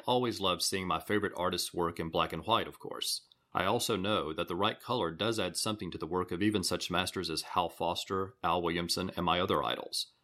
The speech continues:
I don't think there's a right answer here. I do know I'm glad the omnibus has some stories in color and some in black and white for that very reason.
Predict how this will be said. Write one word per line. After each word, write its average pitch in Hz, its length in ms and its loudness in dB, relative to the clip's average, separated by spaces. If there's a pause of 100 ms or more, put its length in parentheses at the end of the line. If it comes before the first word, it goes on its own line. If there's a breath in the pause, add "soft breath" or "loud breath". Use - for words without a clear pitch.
(240)
I - 80 4
don't 120 220 0
think 131 180 -4
there's 82 160 -2
a 80 60 -2
right 82 240 2
answer 82 280 -2
here. 69 340 -8 (400)
I 87 100 4
do 110 200 0
know 95 160 2
I'm 87 140 2
glad 87 240 2
the 85 100 2
omnibus 87 460 0
has 104 200 0
some 120 140 -2
stories 90 340 0
in 95 100 -4
color 87 300 0
and 107 160 -2
some 90 220 -2
in 90 80 -2
black 80 240 0
and 80 100 -6
white 92 240 0
for - 140 -8
that 78 180 -4
very 87 220 0
reason. 78 440 -2